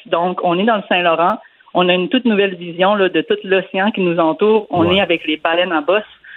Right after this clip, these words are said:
Speaker 1: On est avec un nouvel environnement. Donc, les gens vont pouvoir profiter de ce sept point cinq heures-là pour se rendre à Anticosti. Puis, on planifie un quatre heures d'arrêt. Si jamais les gens veulent poursuivre par la suite, il va y avoir un autre cinq heures pour se rendre à Rivière-au-Renard.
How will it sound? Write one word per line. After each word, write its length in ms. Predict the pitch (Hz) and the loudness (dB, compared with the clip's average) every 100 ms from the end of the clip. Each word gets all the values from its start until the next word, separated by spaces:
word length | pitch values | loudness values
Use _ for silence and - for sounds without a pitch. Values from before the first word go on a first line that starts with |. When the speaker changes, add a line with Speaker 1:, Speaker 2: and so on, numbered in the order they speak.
| - - | -8 -2
Speaker 1:
On 120 | 175 | 0
est 60 | 196 | 0
avec 260 | 190 180 | 0 0
un 100 | 175 | 0
nouvel 260 | 165 175 196 | -2 0 0
environnement. 640 | 196 170 165 160 170 202 | 0 0 0 0 0 -2
Donc, 300 | 196 185 185 | 0 -2 -2
les 180 | 175 175 | -4 -2
gens 160 | 196 220 | 0 0
vont 140 | 175 | -2
pouvoir 340 | - 175 180 | 0 -2 -2
profiter 600 | - - 190 - - 214 - _ _ - | -6 -4 -4 -4 -6 -6 -6 _ _ -4
de 160 | 170 - | -2 0
ce 100 | 165 - | -2 -2
sept 160 | 185 185 | -6 -2
point 160 | 190 175 | -2 0
cinq 200 | 180 160 | 0 0
heures-là 400 | 156 156 165 185 185 | 0 -2 0 -2 -2
pour 160 | 196 185 | -8 -2
se 80 | 165 | -2
rendre 320 | 165 185 170 | 2 2 2
à 40 | |
Anticosti. 680 | 160 - 160 151 - 262 - _ - - _ - | 0 0 -2 -2 -4 -6 -6 _ -20 -20 _ -10
Puis, 140 | - 208 | -2 0
on 120 | 196 | 0
planifie 400 | 196 180 175 240 | 0 -2 -2 -2
un 80 | 202 | 0
quatre 300 | 202 180 208 | -2 -2 0
heures 200 | 214 208 | 0 0
d'arrêt. 380 | 175 165 254 - _ _ _ _ | -2 -2 -6 -8 _ _ _ _
Si 60 | 180 | -2
jamais 200 | 180 180 | -2 0
les 120 | 180 | 0
gens 140 | 170 190 | 0 0
veulent 160 | 180 170 | 0 -2
poursuivre 380 | 165 - 202 | -8 -2 -2
par 100 | 202 | -2
la 180 | 170 160 - | -2 -4 0
suite, 160 | 214 220 - - - | -2 -2 -20 -20 -14
il 100 | - | -4
va 100 | 175 | 0
y 20 | 175 | 2
avoir 180 | 180 | 2
un 140 | 180 180 | 0 -2
autre 160 | 180 - | -4 0
cinq 240 | 185 180 | 0 2
heures 160 | 196 190 | 0 0
pour 120 | 170 | -2
se 60 | 165 | 0
rendre 220 | 170 175 | 0 0
à 40 | |
Rivière-au-Renard. 720 | 160 165 165 160 151 143 139 | -2 0 0 0 0 -2 -4